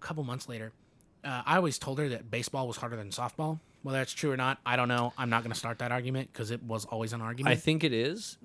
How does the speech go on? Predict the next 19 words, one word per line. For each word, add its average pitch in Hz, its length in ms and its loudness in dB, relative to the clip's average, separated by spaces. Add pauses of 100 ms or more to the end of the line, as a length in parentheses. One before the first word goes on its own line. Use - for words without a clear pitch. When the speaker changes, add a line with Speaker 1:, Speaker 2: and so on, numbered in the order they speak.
(240)
Speaker 2:
and 117 260 4
it 110 120 -4
comes 113 240 2
down 110 100 0
to 101 60 -2
speed 113 280 -2
of 107 40 2
the 92 100 -4
ball. 117 240 0 (560)
Speaker 1:
Uh, 143 160 8
Speaker 2:
Only 127 140 6
Speaker 1:
oh, 143 80 10
Speaker 2:
if 135 120 0
you 120 100 6
have 107 80 4
a 147 100 6
good - 120 6
Speaker 1:
softball? 185 80 2
Speaker 2:
pitcher. 131 300 0